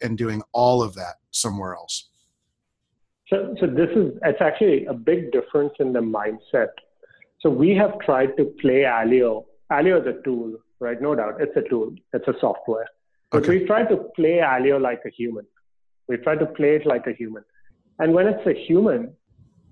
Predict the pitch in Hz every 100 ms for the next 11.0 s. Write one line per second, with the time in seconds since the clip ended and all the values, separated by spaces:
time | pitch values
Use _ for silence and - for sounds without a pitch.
0 | - 147 226 226 - 143 143 156 - 123
1 | 143 135 185 170 127 127 135 139 135 -
2 | - 139 131 127 120 120 123 120 123 -
3 | 135 127 120 123 123 - 127 120 123 -
4 | - 123 123 127 117 - _ _ 120 117
5 | 120 117 117 127 127 120 107 - _ _
6 | - 143 143 147 156 139 139 143 131 117
7 | - 156 127 - - - _ _ _ _
8 | - 156 160 156 156 156 165 156 - 208
9 | 247 151 123 120 - 135 135 123 127 156
10 | 220 226 160 113 117 117 - 131 123 117